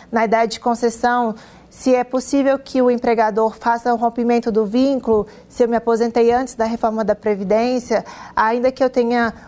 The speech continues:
o direito adquirido. Então, de fato, essa questão, esse artigo trinta e sete, parágrafo quatorze, no meu ponto de vista,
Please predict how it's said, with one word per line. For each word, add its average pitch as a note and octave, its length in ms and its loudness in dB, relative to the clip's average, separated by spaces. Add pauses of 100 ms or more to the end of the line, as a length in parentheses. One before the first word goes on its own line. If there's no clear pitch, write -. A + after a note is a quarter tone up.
o A#3 100 2
direito A#3+ 380 2
adquirido. A#3+ 680 0 (280)
Então, B3+ 400 0
de C4+ 120 -4
fato, C4 320 0
essa C#4 200 -4
questão, B3+ 520 -2
esse A#3+ 160 -2
artigo A#3 300 -2
trinta A3+ 260 -6
e A#3 60 -2
sete, A3 300 -2
parágrafo G#3 420 -2
quatorze, G#3+ 500 -2
no A3 60 -2
meu G#3+ 140 0
ponto A3+ 280 -4
de G#3 160 -8
vista, A3+ 380 -4